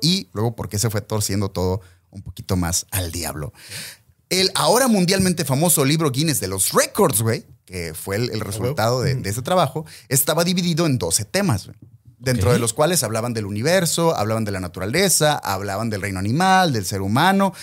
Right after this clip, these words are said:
Speaker 1: entre un chingo de, de, de, de áreas, güey, pues doce temas diferentes.
Speaker 3: Claro.
Speaker 1: Y uno de los doce temas, güey, pues era una parte nada más del libro, hablaba de la gente más gorda, güey, de la gente
Speaker 2: Sí.
Speaker 1: con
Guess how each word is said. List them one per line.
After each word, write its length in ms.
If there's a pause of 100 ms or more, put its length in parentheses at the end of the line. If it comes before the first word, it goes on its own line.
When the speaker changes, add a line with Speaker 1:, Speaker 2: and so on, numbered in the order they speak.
(120)
Speaker 1:
entre 280
un 80
chingo 360
de, 220
de, 260
de, 320 (180)
de 140
áreas, 440
güey, 180
pues 180
doce 220
temas 260
diferentes. 460 (100)
Speaker 3:
Claro. 240
Speaker 1:
Y 140
uno 320
de 80
los 160
doce 180
temas, 380
güey, 100
pues 320
era 180
una 320
parte 280
nada 180
más 180
del 120
libro, 240 (160)
hablaba 720
de 160
la 140
gente 340
más 300
gorda, 580
güey, 180
de 80
la 80
gente 380
Speaker 2:
Sí. 40
Speaker 1:
con 320